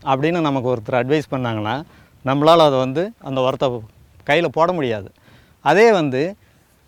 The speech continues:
வாட்டர் சால்யுபிள் ஃபெர்டிலைசர், நீரில் கரையக்கூடிய உரங்களை நாம் சொட்டு நீர் பாசனம் டியூப் வழியாக அனுப்பும்போது, சர்வசாதாரணமா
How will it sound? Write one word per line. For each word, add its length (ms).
வாட்டர் 400
சால்யுபிள் 320
ஃபெர்டிலைசர், 480
நீரில் 400
கரையக்கூடிய 540
உரங்களை 580
நாம் 240
சொட்டு 240
நீர் 200
பாசனம் 640
டியூப் 180
வழியாக 480
அனுப்பும்போது, 680
சர்வசாதாரணமா 1040